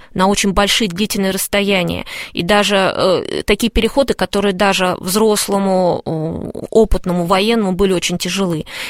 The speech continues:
И тем не менее, вот, э, в этих очень тяжёлых, страшных условиях эти люди хранили, э, веру в победу, веру в то, что они находятся на правой стороне, что дело их правое,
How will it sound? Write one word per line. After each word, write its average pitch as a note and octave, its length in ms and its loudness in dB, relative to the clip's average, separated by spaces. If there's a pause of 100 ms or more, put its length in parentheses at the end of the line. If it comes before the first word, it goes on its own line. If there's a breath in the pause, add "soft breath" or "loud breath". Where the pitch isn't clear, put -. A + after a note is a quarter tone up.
И - 80 -6
тем A3+ 240 2
не A#3 80 4
менее, B3+ 460 2
вот, G3 340 -2
э, F#3 260 2
в F3+ 120 0
этих G#3+ 240 -2
очень G3 260 -2
тяжёлых, G#3 380 -2
страшных - 460 -4
условиях C4 600 0 (800 loud breath)
эти A3+ 240 2
люди C#4+ 420 2
хранили, G#3 840 0 (100)
э, F3 360 -4 (100)
веру F#3+ 400 0
в - 100 -14
победу, G3+ 680 0
веру G#3 320 0
в - 80 -4
то, G#3 120 -2
что G3+ 200 -2
они G3 140 0
находятся G3 760 -2
на G3+ 140 2
правой F#3+ 320 0
стороне, G3+ 400 0
что - 180 -4
дело F3 280 0
их D3+ 120 -8
правое, A#3+ 540 2